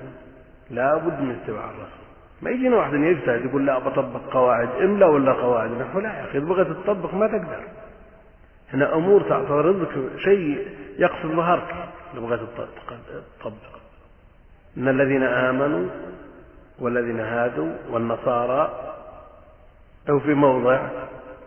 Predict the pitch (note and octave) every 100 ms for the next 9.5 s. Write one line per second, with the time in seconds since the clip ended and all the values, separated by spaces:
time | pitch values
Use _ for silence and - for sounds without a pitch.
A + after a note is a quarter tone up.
0 | - - - C3 C3 B2+ A#2 - B2 A2+
1 | G#2 - - - - - - - - -
2 | - - - - G3 - E3+ C#3 D#3+ D#3
3 | - C3+ C#3 C#3+ C3+ C3 - - B2+ C3
4 | D#3 C#3+ B2 A#2+ B2+ C#3+ C#3 C3 B2+ C#3+
5 | E3 C3 A#2 A#2+ C3+ C#3 E3+ F3 D#3 C#3+
6 | C3 - - G2+ G2 G2+ - E3+ C3 -
7 | - - - - - _ - _ - -
8 | - - G3+ B2 A2+ - B2+ C3 A#2+ D3
9 | E3 B2 A#2+ C3 -